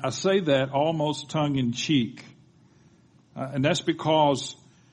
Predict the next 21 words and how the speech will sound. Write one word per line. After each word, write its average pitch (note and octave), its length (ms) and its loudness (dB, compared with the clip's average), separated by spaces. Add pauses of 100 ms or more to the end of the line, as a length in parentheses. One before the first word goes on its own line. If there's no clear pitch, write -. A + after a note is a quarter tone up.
(200)
sometimes F3 600 2
we D#3+ 200 4
think F#3+ 460 0
of D3 180 0
these E3+ 340 4
nine D#3+ 500 2
gifts C#3+ 580 0 (580)
as B2+ 240 0
more F3 260 4
dynamic D3+ 920 2 (440)
than C#3 280 0
maybe D3 380 4
the B2+ 120 2
gift C#3+ 380 2
of B2+ 100 -4
administration C3 1000 -2
or A2+ 120 -2
the A2 100 -2
gift C#3+ 420 -2
of G#2+ 160 -8
helps - 760 -4